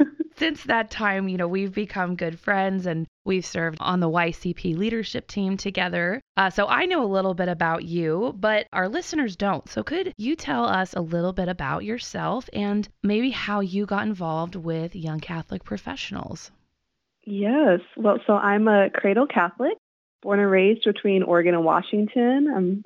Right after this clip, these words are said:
Speaker 1: from a large family, and I just grew up loving everything to do with the liturgy, the faith. I really had, um, an appreciation actually for the local church out in Portland. So it's just awesome that the Lord has brought me back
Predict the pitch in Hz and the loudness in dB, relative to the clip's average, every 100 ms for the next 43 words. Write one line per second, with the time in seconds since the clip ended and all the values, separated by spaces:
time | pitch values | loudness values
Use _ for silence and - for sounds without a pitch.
0 | - 185 185 170 165 165 - - 175 196 | 0 4 6 6 4 4 -2 -2 0 2
1 | 269 403 440 - - - _ _ 254 254 | 4 4 2 -8 -20 -20 _ _ 4 6
2 | - 214 359 440 - 233 226 208 285 _ | 4 2 4 2 0 4 6 6 2 _
3 | 196 196 196 185 214 226 214 196 185 185 | 0 2 4 4 4 4 4 4 6 8
4 | 190 190 - - - 190 180 190 262 254 | 8 6 2 -8 0 0 4 6 6 6
5 | 254 247 247 175 - - 196 214 269 - | 6 6 6 2 -2 2 4 4 2 -2
6 | _ _ - 202 208 214 226 214 196 185 | _ _ 4 6 8 6 4 2 4 4
7 | 185 - 170 165 170 175 190 - 165 170 | 2 0 -2 0 0 2 2 4 4 4
8 | 185 165 160 - 165 160 165 160 160 170 | 2 2 0 0 -2 0 2 4 4 2
9 | 180 - - 156 151 - - 165 160 160 | -2 -4 0 2 2 0 0 2 2 0
10 | - 160 156 156 147 147 - 165 156 156 | 0 0 2 0 -2 -4 2 4 4 2
11 | _ 196 208 190 156 170 175 160 165 160 | _ 4 4 4 2 2 0 -2 0 0
12 | 160 190 185 - 147 165 165 160 143 | 2 2 0 2 2 4 0 2 0